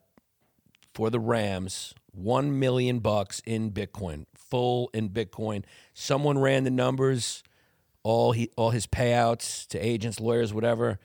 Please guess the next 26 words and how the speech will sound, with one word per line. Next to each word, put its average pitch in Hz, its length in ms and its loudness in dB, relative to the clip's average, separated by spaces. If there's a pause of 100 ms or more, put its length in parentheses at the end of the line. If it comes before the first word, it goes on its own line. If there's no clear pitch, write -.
(280)
with 123 260 2
the 131 100 2
dip 127 260 2
in 120 140 0
Bitcoin, 104 640 0 (320)
it's - 180 -6
now 123 240 4
worth 113 580 2 (300)
thirty-four 127 880 2
thousand 107 460 -2
dollars 90 420 -4
is 90 120 -8
what 95 140 -4
he's 87 160 -10
making 95 340 -8
right 90 200 -8
now 90 180 -8
playing 95 280 -6
for - 100 -16
the 87 80 -10
Rams 87 320 -8
as 87 100 -12
a 87 60 -12
professional 87 480 -10
football 82 320 -10
player. 73 300 -16